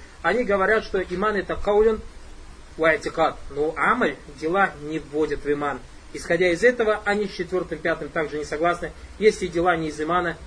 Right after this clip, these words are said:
тогда они не увеличиваются, иман не уменьшается. Потом, поэтому они заявили такие слова, что сказали: «Алиману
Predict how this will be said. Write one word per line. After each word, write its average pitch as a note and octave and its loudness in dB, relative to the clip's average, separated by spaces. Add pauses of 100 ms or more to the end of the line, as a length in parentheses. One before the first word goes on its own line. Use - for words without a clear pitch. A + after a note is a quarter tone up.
(140)
тогда D3+ 2
они E3+ 2
не F#3+ 0
увеличиваются, F3 -2
иман D#3+ -2
не D3+ -4
уменьшается. D#3 0 (340)
Потом, D#3 -4
поэтому D#3 8
они D3 6
заявили D3+ 4
такие D3 4
слова, E3+ 8
что D#3+ 4
сказали: E3+ 8 (440)
«Алиману E3 4